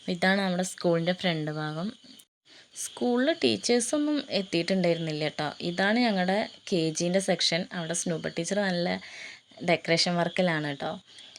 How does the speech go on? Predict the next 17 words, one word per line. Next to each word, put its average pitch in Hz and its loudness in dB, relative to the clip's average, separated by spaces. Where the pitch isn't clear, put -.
പിന്നെ 170 -2
ഞാൻ 240 6
നേരെ 208 6
പോയത് 190 4
എൻ്റെ 175 0
ക്ലാസ്സിലേക്ക്. 165 2
അത് 160 -2
എൻ്റെ 170 -2
ക്ലാസ്സിൻ്റെ 160 0
ഡോറാട്ടോ. 147 -2
ഞാൻ 156 -2
ക്ലാസ്സിലേക്ക് 180 -2
കയറി 170 0
ചെന്നപ്പോൾ 175 0
തന്നെ 175 0
കറണ്ട് 156 2
ഉണ്ടായിരുന്നില്ല. 156 -2